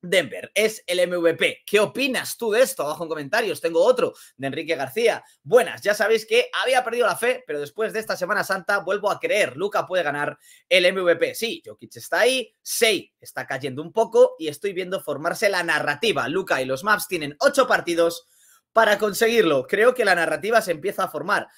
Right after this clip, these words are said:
Si Luka y los Mavs siguen ganando partidos, siguen escalando posiciones, al final se acaban quintos, cuartos, eh, cuidado, eh. Cuidado con la narrativa de Luka Doncic si sigue a este nivel,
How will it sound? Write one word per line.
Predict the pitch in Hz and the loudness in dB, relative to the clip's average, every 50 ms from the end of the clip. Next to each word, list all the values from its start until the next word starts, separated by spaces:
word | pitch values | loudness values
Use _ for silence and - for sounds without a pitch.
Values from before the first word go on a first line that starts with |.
| _ | _
Si | _ - - 175 175 | _ -8 -4 -4 -2
Luka | 196 233 254 254 240 | -2 0 2 2 2
y | 226 | 2
los | 226 208 175 | 2 0 0
Mavs | 170 147 135 127 | -4 -6 -6 -6
siguen | - - 240 233 226 214 | -8 -6 -4 -4 -4 -2
ganando | 208 208 208 208 196 196 196 | -4 -4 -4 -2 -2 -2 0
partidos, | 196 196 175 151 147 131 117 113 113 - | 0 0 0 -2 -4 -8 -8 -10 -10 -10
siguen | - 202 202 220 214 | -8 -6 -4 -4 -4
escalando | 202 208 - - 190 190 190 190 190 185 | -4 -8 -4 -2 0 0 0 0 0 -2
posiciones, | - 180 185 180 180 - 151 131 127 127 | -2 -4 -6 -8 -8 -8 -8 -8 -8 -8
al | 143 135 123 | -8 -8 -6
final | 175 170 | -6 -6
se | - 214 | -6 -4
acaban | - 196 196 196 190 - | -2 -2 -2 -2 -2 -4
quintos, | - 175 151 123 131 131 123 | -8 -12 -8 -6 -6 -8 -4
cuartos, | - 202 208 196 - - 135 120 - - - - - _ _ | 2 2 2 2 2 -2 -6 -8 -8 -12 -20 -20 -20 _ _
eh, | - 143 143 - _ - 135 | -8 -8 -8 -8 _ -20 -14
cuidado, | - 151 160 180 190 175 147 123 127 | -4 2 4 6 6 6 6 4 2
eh. | 165 - - - _ _ _ | 0 0 -2 -8 _ _ _
Cuidado | - 185 190 214 220 | 4 6 8 8 8
con | 233 233 | 6 4
la | 220 | 4
narrativa | 208 202 185 175 165 160 190 185 185 | 4 4 2 0 0 -2 -2 0 2
de | 175 165 | 2 2
Luka | 170 175 170 170 160 | 0 0 2 2 2
Doncic | 165 165 165 - 202 196 | 2 0 0 -4 -6 -4
si | - 175 151 | -4 -8 -8
sigue | 151 - 185 151 160 | -8 -8 -6 -4 -4
a | 160 | -4
este | 156 - 160 | -4 -4 -4
nivel, | 147 139 135 147 165 170 - | -4 -2 -2 -2 -2 -2 -4